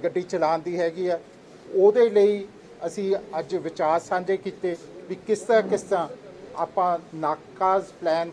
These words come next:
ਕਰਨੇ ਨੇ, ਜਿਨ੍ਹਾਂ ਨੂੰ ਅਸੀਂ ਸੋਬਰਿਟੀ ਚੈੱਕ ਪੋਸਟ ਦਾ ਨਾਂ ਦੇ ਰਹੇ ਹਾਂ, ਜਿੱਥੇ ਕਿ ਉਹ ਜਿਹੜੇ ਸ਼ਰਾਬ ਪੀ ਕੇ ਗੱਡੀ ਚਲਾ ਰਹੇ ਨੇ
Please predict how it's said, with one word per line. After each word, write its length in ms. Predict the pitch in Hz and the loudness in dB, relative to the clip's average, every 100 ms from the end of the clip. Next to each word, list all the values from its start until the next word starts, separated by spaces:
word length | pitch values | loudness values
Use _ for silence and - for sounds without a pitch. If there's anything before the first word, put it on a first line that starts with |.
| - | -4
ਕਰਨੇ 280 | 165 165 180 | -4 -4 -6
ਨੇ, 240 | 185 165 - - 196 190 - | -6 -6 -10 -18 -16 -14 -10
ਜਿਨ੍ਹਾਂ 380 | 180 190 196 202 | -2 0 4 2
ਨੂੰ 280 | 202 202 190 | 4 2 2
ਅਸੀਂ 220 | 175 208 | 2 -4
ਸੋਬਰਿਟੀ 840 | 175 214 160 196 202 196 208 202 190 - - | 0 4 4 4 2 2 -2 -2 -6 -12 -6
ਚੈੱਕ 200 | 202 185 - | -4 -4 -2
ਪੋਸਟ 300 | 202 190 180 | 0 2 2
ਦਾ 120 | 208 190 | 0 0
ਨਾਂ 240 | 170 170 | 0 -2
ਦੇ 180 | 165 156 | -4 -6
ਰਹੇ 120 | 165 | -6
ਹਾਂ, 80 | 185 - - - - - - | -8 -14 -16 -18 -18 -20 -10
ਜਿੱਥੇ 480 | - - 214 208 208 - - - - | -10 0 8 8 8 4 -16 -16 -12
ਕਿ 140 | 202 208 | -4 -4
ਉਹ 460 | 214 208 214 233 | 2 8 8 8
ਜਿਹੜੇ 440 | 233 208 214 208 - - 185 - - | 4 4 8 8 6 -4 -12 -12 -8
ਸ਼ਰਾਬ 320 | 170 165 170 | 0 2 2
ਪੀ 260 | - 190 180 - | 0 -8 -8 0
ਕੇ 280 | 185 175 175 - - - - - | 0 0 -4 -14 -18 -16 -16 -4
ਗੱਡੀ 180 | 165 175 | -2 -2
ਚਲਾ 340 | 180 160 156 | -4 0 2
ਰਹੇ 160 | 160 180 | 2 0
ਨੇ 200 | 180 | -4